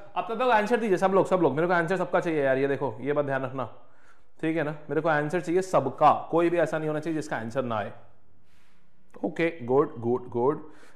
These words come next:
रेड्डी, बहुत बढ़िया। वाईएस जगन मोहन रेड्डी, हाँ, दोस्त हो रखे हैं रेड्डी, है ना, रेड्डी।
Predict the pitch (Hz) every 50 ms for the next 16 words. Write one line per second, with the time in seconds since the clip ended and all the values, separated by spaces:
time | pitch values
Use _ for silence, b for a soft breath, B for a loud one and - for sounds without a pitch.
0 | B - 139 170 180 185 220 226 170 - - - 151 170 180 175 180 175 170 143
1 | 135 151 165 185 202 220 202 - 196 175 196 185 180 170 180 175 151 147 139 139
2 | 147 113 95 107 - 175 - - 208 156 127 143 156 156 - 120 123 123 - -
3 | 202 190 175 160 151 165 180 175 - - - - 131 165 180 175 - - - -
4 | - - - - - 104 104 101 101 101 113 110 107 107 107 107